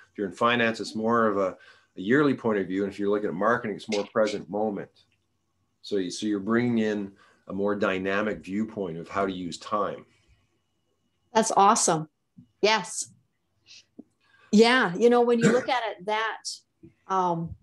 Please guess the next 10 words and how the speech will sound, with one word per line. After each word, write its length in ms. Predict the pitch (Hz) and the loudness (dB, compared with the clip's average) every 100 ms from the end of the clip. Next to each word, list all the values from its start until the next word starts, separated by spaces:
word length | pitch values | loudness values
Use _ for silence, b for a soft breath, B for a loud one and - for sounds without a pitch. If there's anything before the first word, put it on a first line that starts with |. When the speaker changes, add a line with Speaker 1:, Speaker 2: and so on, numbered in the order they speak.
| - | -2
Speaker 2:
that 360 | 190 220 214 | 2 2 0
way, 540 | 185 196 214 170 - - _ _ _ _ _ _ _ - | 0 0 2 2 2 0 _ _ _ _ _ _ _ -14
that's 840 | 190 196 208 214 - - - - - 196 _ - | -4 0 4 2 0 -6 -8 -10 -14 -20 _ -2
i-, 40 | 196 | 2
incredible. 840 | 202 196 185 - 208 220 185 - - _ _ _ _ - | 4 4 2 2 4 4 2 -2 -8 _ _ _ _ -4
Like, 500 | 185 175 175 - - _ _ _ _ _ _ _ _ _ _ _ _ _ _ _ _ _ _ _ _ _ | 4 4 4 -4 -20 _ _ _ _ _ _ _ _ _ _ _ _ _ _ _ _ _ _ _ _ _
it, 200 | 202 220 | 6 6
it, 240 | 220 226 - | 6 2 2
it 180 | 220 208 | 0 2
makes 360 | 233 240 - | 2 0 -4